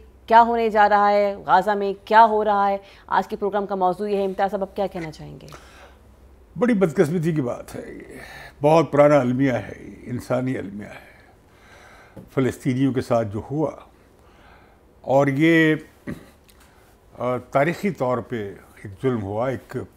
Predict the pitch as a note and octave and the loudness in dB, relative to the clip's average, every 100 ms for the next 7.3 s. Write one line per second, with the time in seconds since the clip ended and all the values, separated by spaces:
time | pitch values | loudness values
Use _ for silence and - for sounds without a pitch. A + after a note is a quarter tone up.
0 | - C#3 C#3 C3 B2+ C3 A#2+ - B2+ A2+ | -6 0 0 0 -2 -4 -6 -6 -6 -6
1 | - A#2+ - - A#2+ G#2 A2+ G2+ F#2+ G2 | -8 -12 -12 -6 -6 -6 -12 -12 -14 -16
2 | A#2 C3 _ _ _ _ - - - - | -20 -20 _ _ _ _ -20 -20 -20 -20
3 | - _ C3 B2 D#3+ F#3 F3+ E3+ E3+ E3 | -20 _ -6 -2 -2 0 0 0 0 -2
4 | B2+ A#2+ C#3+ B2 A2+ A2 G2 G2+ F2+ - | -2 -4 -4 -2 -4 -2 -6 -10 -12 -16
5 | G2+ E2 D#2 - _ - - B2 B2+ A2 | -20 -20 -20 -20 _ -20 -20 -12 -10 -10
6 | F#2 D#2+ - - - A2+ A#2+ G2+ A2+ A2 | -12 -16 -20 -20 -14 -12 -10 -8 -6 -8
7 | - B2 | -8 -12